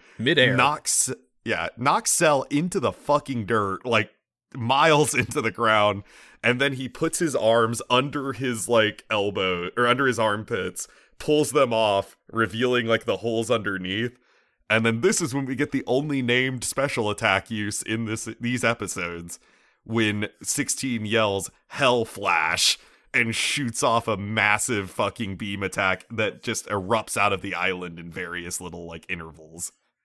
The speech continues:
Speaker 1: Yeah, he, like, almost cracks the island with this attack, and, like, the entire time he does it, we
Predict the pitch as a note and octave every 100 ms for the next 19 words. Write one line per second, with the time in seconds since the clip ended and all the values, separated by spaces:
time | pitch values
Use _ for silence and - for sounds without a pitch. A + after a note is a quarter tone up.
0 | _ _ _ G#3 F#3 E3+ C#3+ B2+ B2+ D3+
1 | C#3 C#3 - - C#3+ D3 C3 - - C3
2 | B2+ - - C3+ A2 A#2 C3+ C3 C3 C#3+
3 | - C3 C3+ C#3+ C3+ C3 C3+ C#3 C3+ -
4 | B3 F#3 C#3+ C#3+ B2+ A2+ A#2 A2 G2 G#2+
5 | G#2